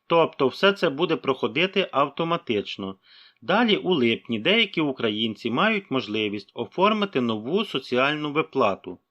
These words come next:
Тобто вводиться базова соціальна допомога. Це такий експериментальний проект. Будуть дивитися, як він піде. Пілотний проект, у рамках якого малозабезпечені українці можуть отримати новий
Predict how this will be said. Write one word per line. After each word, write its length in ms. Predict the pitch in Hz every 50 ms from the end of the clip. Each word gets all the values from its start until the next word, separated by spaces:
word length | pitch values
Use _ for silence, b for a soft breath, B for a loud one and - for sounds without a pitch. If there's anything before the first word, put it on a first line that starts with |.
| _ _ _ _ _ _
Тобто 540 | - 165 160 147 - - - - 95 92 - b b b b b
вводиться 520 | b 104 143 202 220 240 214 - - - 123
базова 480 | 104 113 151 185 208 196 208 185 151
соціальна 640 | 127 - 135 - - - 123 139 151 170 165 165 160
допомога. 720 | 143 151 - - 156 147 139 117 107 98 87 - 90 87 - B B B B B B B B
Це 200 | - - 214 254
такий 380 | 247 - 185 - - 196 208 196
експериментальний 1000 | 185 - - - 139 131 131 123 123 123 120 - - 151 165 170 165 160 160 151
проект. 500 | - - 143 143 123 101 95 90 - _ _ _ -
Будуть 460 | - 98 117 165 214 214 214 175 120
дивитися, 560 | 107 120 107 117 127 131 131 143 135 - - 139
як 320 | 120 107 117 127 - -
він 140 | 131 135 127
піде. 440 | - - 107 101 92 90 87 87 - _ b b b b b b b b
Пілотний 500 | - 185 185 214 233 220 - 196 190 185
проект, 560 | - - 170 175 156 117 98 92 - _ _
у 140 | - 131 131
рамках 460 | 147 175 190 190 - - 147 - -
якого 600 | 127 120 - - 156 175 196 190 196 202 190 - b b b b
малозабезпечені 1080 | - 127 180 214 220 196 139 123 131 117 127 123 - - - 196 202 196 - - 110 98
українці 800 | 98 - 156 160 - 202 180 151 117 107 107 107 104 98 - - -
можуть 380 | 98 135 185 226 214 208 196 -
отримати 640 | - 139 - - 107 110 107 113 123 123 - - 135
новий 600 | 131 151 165 143 107 104 101 117 147 175 190